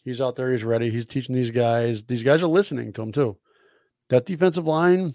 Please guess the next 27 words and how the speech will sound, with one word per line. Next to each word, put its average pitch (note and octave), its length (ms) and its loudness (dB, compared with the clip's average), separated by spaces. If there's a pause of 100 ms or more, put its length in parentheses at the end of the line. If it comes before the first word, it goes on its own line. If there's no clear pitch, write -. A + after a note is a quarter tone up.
not D3+ 100 0
only A#3+ 100 2
is G3 60 0
that F3+ 100 4
defensive C#3+ 420 0
line C3+ 280 4
gonna B2+ 160 0
be A#2+ 320 -2
ridiculous, A#2+ 880 -4 (760)
but B2 380 6 (600)
he's C#3+ 640 -4 (300)
going C3 360 4
after B2 240 -2
the B2 140 -6
offensive B2 480 -2
line, A2 220 -6
too, A#2+ 420 0
and B2 100 -6
that B2+ 100 0
offensive B2 400 -4
line A#2 280 -6
is G#2+ 120 -8
gonna G#2 140 -10
get G2 160 -12
better G#2+ 220 -6
as G2+ 120 -8
well. G#2 320 -6